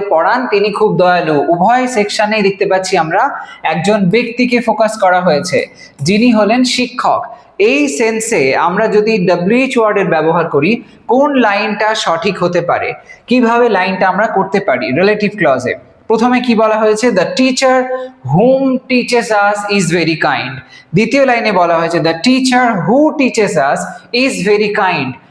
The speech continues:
বলো দেখি সঠিক আনসার কোনটা হবে, এই লাইনের সাথে সঠিক উত্তর কোনটা যেতে পারে? কি মনে হয় কোনটা সঠিক হবে? ভাবো, তোমাদেরকে আমি কিছুটা সময় দিলাম এই সঠিক আনসারটা ভাবার জন্য।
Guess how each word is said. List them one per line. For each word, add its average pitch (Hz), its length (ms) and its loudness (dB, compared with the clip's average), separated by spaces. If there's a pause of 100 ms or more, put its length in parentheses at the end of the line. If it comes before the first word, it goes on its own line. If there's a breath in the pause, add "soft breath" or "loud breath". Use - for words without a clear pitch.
(160 loud breath)
বলো 226 260 2
দেখি 262 260 0
সঠিক 220 440 -2
আনসার 220 340 -2
কোনটা 226 400 0
হবে, 135 260 0 (300 loud breath)
এই 226 200 2
লাইনের 226 360 0
সাথে 202 360 -2
সঠিক 185 420 -2
উত্তর 190 380 0
কোনটা 202 440 2
যেতে 180 280 0
পারে? 139 320 -2 (420 loud breath)
কি 254 120 2
মনে 226 240 2
হয় 156 280 0
কোনটা 233 340 0
সঠিক 196 380 -2
হবে? 185 360 0
ভাবো, 147 380 -2 (360 loud breath)
তোমাদেরকে 214 340 0
আমি 226 140 -2
কিছুটা 220 320 0
সময় 240 340 0
দিলাম 143 420 0 (240 loud breath)
এই 180 120 2
সঠিক 196 320 0
আনসারটা 190 380 0
ভাবার 151 340 0
জন্য। 127 300 -4